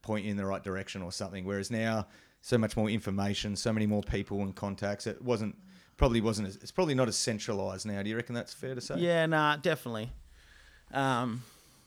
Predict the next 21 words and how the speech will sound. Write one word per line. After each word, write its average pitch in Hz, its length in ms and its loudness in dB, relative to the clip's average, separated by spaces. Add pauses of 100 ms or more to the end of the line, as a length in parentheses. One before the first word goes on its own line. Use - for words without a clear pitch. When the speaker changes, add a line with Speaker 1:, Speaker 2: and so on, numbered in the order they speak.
(220)
Speaker 2:
and, 160 260 4
you 160 100 4
know, 131 340 4 (920)
they've 147 200 4
all 147 120 4
got 123 140 2
coaches 117 580 0
and 107 240 -2 (400)
Speaker 1:
Yeah. 101 140 -2 (260)
Speaker 2:
and 117 640 2
Speaker 1:
Teams. 98 320 -2
Speaker 2:
and 143 200 4
teams, 143 560 4
and, 131 260 4
and 131 160 4
they've 131 120 8
all 131 100 6
got 120 180 2
connections, 123 600 4
and 131 120 2
they 120 320 0